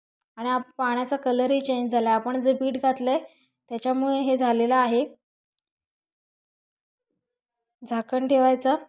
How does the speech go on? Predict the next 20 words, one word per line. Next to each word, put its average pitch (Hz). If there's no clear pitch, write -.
आणि 247
भाज्या 240
शिजेपर्यंत 240
अजून 254
पाच 233
मिनटं 240
आपल्याला 240
श-, 311
ह्या 233
भाज्या 226
शिजवून 226
घ्यायच्या 214
आहेत. 196
ते 240
बघू 233
शकता, 269
पाच 247
मिनटं 247
झालेले 247
आहेत. 247